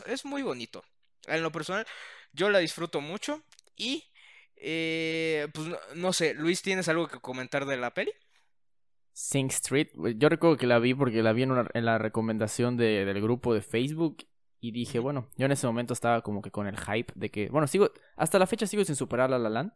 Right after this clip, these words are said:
Speaker 2: pero
Speaker 1: Ujú.
Speaker 2: bueno, o sea, como que quería ver otro musical, es, no es una película así musical de que de, de la nada se ponen a cantar, o sea, sino sí tiene un motivo específico por el cual hacen las canciones,
Speaker 1: Ujú.
Speaker 2: pero, wow, desde que te empiezas, o sea, es, es una película, o sea, si,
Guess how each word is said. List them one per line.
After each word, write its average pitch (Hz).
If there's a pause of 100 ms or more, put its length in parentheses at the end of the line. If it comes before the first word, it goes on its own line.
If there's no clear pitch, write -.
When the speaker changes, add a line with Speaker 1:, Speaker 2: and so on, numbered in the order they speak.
(420)
Speaker 2:
pero 120
Speaker 1:
Ujú. -
Speaker 2:
bueno, 123 (480)
o -
sea, 135
como 127
que 123
quería 147
ver 160
otro 143
musical, 123
es, 147
no 269
es 285
una 254
película 208
así 156
musical 139
de 135
que 123
de, 113
de 113
la 113
nada 127
se 113
ponen 127
a -
cantar, 113
o 165
sea, 139
sino 135
sí 160
tiene 151
un 147
motivo 135
específico 120
por 117
el 110
cual 120
hacen 120
las 117
canciones, 147 (540)
Speaker 1:
Ujú. 147
Speaker 2:
pero, 131 (960)
wow, 113 (420)
desde 147
que 151
te -
empiezas, 208
o 240
sea, 247
es, 240
es 277
una 302
película, 220
o -
sea, 202
si, 185